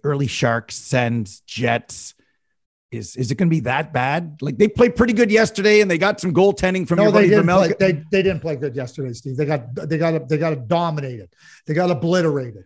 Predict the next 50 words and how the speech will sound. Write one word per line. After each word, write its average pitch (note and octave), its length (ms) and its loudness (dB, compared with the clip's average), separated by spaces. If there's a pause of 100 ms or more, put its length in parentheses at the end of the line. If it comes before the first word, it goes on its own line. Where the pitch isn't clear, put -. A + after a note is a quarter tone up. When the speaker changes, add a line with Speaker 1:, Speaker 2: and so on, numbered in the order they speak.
(140)
Speaker 2:
The - 120 -18
Speaker 1:
But F3 120 6
Speaker 2:
only A3+ 100 4
Speaker 1:
they G3+ 40 6
were, G#3 100 6
Speaker 2:
thing A#3 140 4
Speaker 1:
they G#3+ 80 8
Speaker 2:
that A3+ 60 6
Speaker 1:
were A#3+ 100 6
up C4+ 220 4
early, C#4 340 6
and A#3+ 100 4
they, A#3+ 220 4
they, G3+ 220 4
they G3 240 2
had C4+ 120 6
a C4 40 4
Speaker 2:
Doesn't G#3+ 120 4
Speaker 1:
chance C4+ 120 4
Speaker 2:
matter. F3 40 -2
Speaker 1:
to - 0 -
take - 160 4
Speaker 2:
They B3 60 4
Speaker 1:
a - 20 0
lead C4+ 200 2
into B3 180 4
this A3 260 2
third B3+ 300 2
period. C4 520 4 (320)
Speaker 2:
Listen, F#3 460 -4
they F3 100 2
lost F#3+ 340 0
two G3 100 0
one. D#3 260 -4
Don't E3 160 -2
be D#3+ 80 -6
fooled D#3+ 280 -6
by D3 100 -2
the C3+ 80 -6
score. D3 320 -6
They C#3+ 80 -6
got E3+ 140 -2
obliterated. C3+ 720 -4
They, D3 140 -4
it D3+ 140 -8
was, D3 200 -4
it D#3+ 140 -6
wasn't E3 320 -4
even D3 200 -6
close. - 500 -10